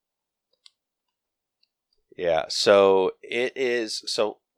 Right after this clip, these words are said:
let's start off, like, what it's below,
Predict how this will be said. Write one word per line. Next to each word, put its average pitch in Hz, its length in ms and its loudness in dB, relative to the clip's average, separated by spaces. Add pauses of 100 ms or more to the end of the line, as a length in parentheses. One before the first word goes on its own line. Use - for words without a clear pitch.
(200)
let's - 180 -4
start 123 220 8
off, 110 400 8
like, 98 220 2
what 95 140 6
it's - 340 -2 (180)
below, 85 800 0